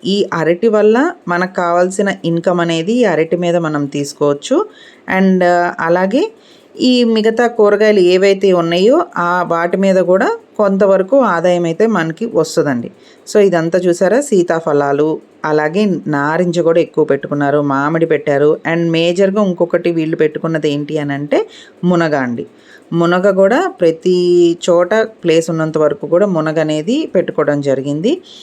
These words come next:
మనం చూసారా ఎటువంటి ఏమి కెమికల్స్ వేయకుండా చక్కగా అలా వదిలేస్తే, ఆ, ఇది చక్కెరకేళి రకం అండి. ఇంకా పెరగాలన్నమాట ఇవి. కానీ మనకి బయట చూసినంత పెద్ద పెద్ద సైజ్ అయితే రావండి. చక్కగా,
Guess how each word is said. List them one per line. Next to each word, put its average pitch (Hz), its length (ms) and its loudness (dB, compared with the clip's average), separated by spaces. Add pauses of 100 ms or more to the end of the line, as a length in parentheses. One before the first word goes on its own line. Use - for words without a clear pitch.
(240)
మనం 175 320 0
చూసారా 196 300 2
ఎటువంటి 175 720 0
ఏమి 190 340 0
కెమికల్స్ 170 460 0
వేయకుండా 156 580 0 (280)
చక్కగా 170 400 -2
అలా 151 280 -2
వదిలేస్తే, 160 720 0 (440)
ఆ, 143 240 0
ఇది 143 320 -2
చక్కెరకేళి 160 440 0
రకం 139 280 -2
అండి. 143 300 -4 (600)
ఇంకా 180 240 0
పెరగాలన్నమాట 151 800 0
ఇవి. 208 320 0 (100)
కానీ 202 280 0
మనకి 196 300 0
బయట 170 400 0
చూసినంత 170 440 0
పెద్ద 160 280 -2
పెద్ద 175 240 0
సైజ్ 165 340 0
అయితే 151 220 0
రావండి. 135 600 -2 (140)
చక్కగా, 196 440 -2